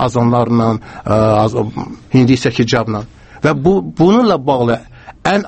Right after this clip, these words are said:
aktiv rol əlbəttə ki, Şeyxülislam aparmalıdır. Bu onun işidir. Əfsuslar olsun ki, axırda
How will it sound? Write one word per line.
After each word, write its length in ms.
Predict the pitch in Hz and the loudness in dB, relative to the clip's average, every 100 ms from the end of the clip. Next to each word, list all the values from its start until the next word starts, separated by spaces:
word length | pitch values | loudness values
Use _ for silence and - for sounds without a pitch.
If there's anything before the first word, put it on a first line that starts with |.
| - 151 | -4 -4
aktiv 320 | - - 131 | -2 0 2
rol 400 | 131 156 202 208 - | 2 4 2 -2 -4
əlbəttə 380 | 123 123 143 117 | -2 -2 -2 -4
ki, 80 | 113 113 | -2 -2
Şeyxülislam 420 | 101 104 - 92 117 - | 0 -2 -2 -4 -8 -12
aparmalıdır. 540 | - 104 95 - - - - | -6 -4 -2 -4 -8 -8 -2
Bu 120 | 165 131 | 0 2
onun 180 | 123 113 | 2 2
işidir. 380 | - 98 - - - - - - - - - - | 0 -6 -8 -12 -14 -14 -14 -16 -16 -16 -8 -2
Əfsuslar 460 | - - 180 160 | 0 2 2 2
olsun 240 | 135 160 156 | 2 0 2
ki, 140 | 185 190 - - - - - | 0 -2 -8 -20 -20 -8 -2
axırda 680 | 170 - 160 160 185 240 | -2 -2 -2 0 2 0